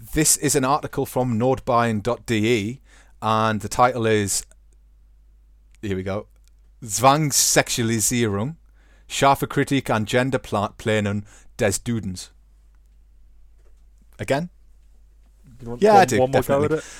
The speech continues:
Speaker 2: it?
Speaker 1: Okay. Hey, everyone who's listening to the podcast at the end. This is the bit where Nick fucks up all his German. <laughs> Uh,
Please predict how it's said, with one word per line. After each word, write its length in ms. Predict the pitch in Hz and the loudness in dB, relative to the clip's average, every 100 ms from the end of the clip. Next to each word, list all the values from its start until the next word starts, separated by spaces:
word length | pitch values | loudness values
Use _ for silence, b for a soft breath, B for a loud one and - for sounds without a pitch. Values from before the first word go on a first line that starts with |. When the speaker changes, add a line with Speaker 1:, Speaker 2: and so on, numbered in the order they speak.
| B - | B -20
Speaker 2:
it? 160 | - | -12
Speaker 1:
Okay. 140 | 208 - b b b b - | -10 -10 b b b b 6
Hey, 200 | 220 214 | 8 8
everyone 360 | 165 165 156 | 6 6 4
who's 160 | 147 123 | 4 2
listening 280 | 135 147 131 | 0 0 -2
to 80 | 117 | -4
the 80 | |
podcast 480 | 110 135 - 123 - | 0 -2 2 2 2
at 60 | 127 | -2
the 140 | 110 | 2
end. 220 | 110 151 120 | 4 2 2
This 240 | 139 180 | 4 4
is 100 | 190 | 4
the 80 | 147 | 2
bit 180 | - 123 | 2 4
where 120 | 113 | 4
Nick 160 | 117 117 | 2 0
fucks 320 | - 127 - | 0 0 4
up 160 | 139 143 | 2 4
all 140 | 135 | 2
his 120 | 147 | 2
German. 440 | - 208 208 127 101 | 2 4 4 2 -2
<laughs> 40 | B B B B B B B - - - 160 - 190 - - - - | B B B B B B B -20 -18 -14 -16 -14 -16 -14 -14 -12 2
Uh, 160 | 127 | 4